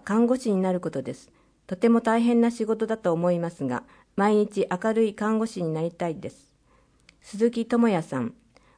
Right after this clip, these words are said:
僕の夢は大きな会社の社長になることです。必ず会社を成功させ、いつか日本一の会社にして、親に楽をさせたいです。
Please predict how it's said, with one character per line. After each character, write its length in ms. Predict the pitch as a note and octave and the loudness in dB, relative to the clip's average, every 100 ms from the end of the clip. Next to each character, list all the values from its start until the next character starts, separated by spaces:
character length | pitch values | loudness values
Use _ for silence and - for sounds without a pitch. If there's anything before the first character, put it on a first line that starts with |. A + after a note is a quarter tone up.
| - | -4
僕 200 | A#3+ B3+ | 2 4
の 140 | G#3 | 4
夢 260 | F3+ E3+ C#3+ | 4 2 2
は 200 | C3 - | 0 -2
大 180 | - D#3 | 0 2
き 100 | A#3 | 2
な 120 | F#3+ E3+ | 0 0
会 220 | F3+ G3 | -2 -2
社 120 | G#3 | -2
の 140 | G3 | -2
社 140 | F#3 F3 | -2 -4
長 180 | G#3 A3 | -2 0
に 140 | A3 | 0
な 100 | G#3 | 0
る 60 | F#3 | -2
こ 100 | D3+ | -6
と 100 | C3+ | -8
で 120 | - | -8
す。 180 | - _ _ _ _ - | -12 _ _ _ _ -2
必 80 | G3+ G#3 G#3 | 0 2 0
ず 180 | G3 F#3 | -2 -6
会 240 | G3 G#3 | -2 -2
社 200 | G#3+ G#3 | 0 -2
を 40 | |
成 200 | G3+ G3+ | 0 -2
功 220 | G3 F#3+ F#3 | -2 -2 -4
さ 120 | E3 | -4
せ、 240 | D3+ C#3+ - - - | -6 -8 -8 -20 -10
い 80 | G#3 | -10
つ 120 | - | -8
か 160 | - D#3+ | -4 0
日 120 | F3+ | 2
本 180 | A#3 A3 | 4 2
一 140 | F3+ | 0
の 100 | E3 | -4
会 220 | - F3 | -2 -4
社 160 | F3+ F3 | -2 -4
に 100 | D#3+ | -4
し 80 | D#3+ | -6
て、 260 | - C3 - - _ | -6 -6 -6 -20 _
親 200 | F3+ G3+ | 0 2
に 160 | F#3+ D3 | 2 0
楽 280 | D#3 D#3+ G#3+ | -2 -4 -4
を 80 | |
さ 100 | F#3 | -4
せ 140 | E3+ D#3+ | -6 -8
た 160 | D#3 | -6
い 80 | C#3+ | -8
で 100 | C3+ | -10
す。 180 | - _ | -16 _